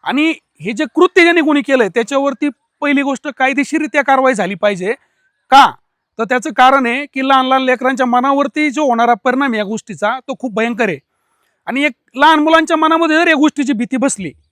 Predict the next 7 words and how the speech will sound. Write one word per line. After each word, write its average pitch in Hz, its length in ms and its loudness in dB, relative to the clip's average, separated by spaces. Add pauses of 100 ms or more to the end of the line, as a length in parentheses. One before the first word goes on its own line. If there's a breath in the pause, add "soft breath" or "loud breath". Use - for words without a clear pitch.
(880)
तर 226 60 -4
मग 269 120 -4
याला 277 180 4
जबाबदार 277 460 0
कोण 269 200 -2
आहे? 147 100 -6 (1000)
उद्या 269 400 0